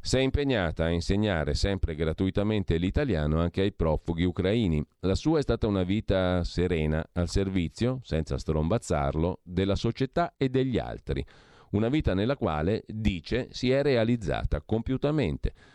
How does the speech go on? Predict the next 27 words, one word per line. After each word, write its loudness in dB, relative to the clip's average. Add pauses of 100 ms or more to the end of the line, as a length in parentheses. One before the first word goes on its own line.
(320)
E 2
sì 0
che 0
non 2
è 0
partita -2
con 0
troppe 0
agevolazioni, -2
anzi, -2 (100)
faceva 0
parte 0
di 0
una 2
famiglia 0
di -4
undici 0
fratelli 0
e 2
sorelle, 0
tutti, -2
chi -10
più 0
chi 0
meno, -2
come 0
lei. -6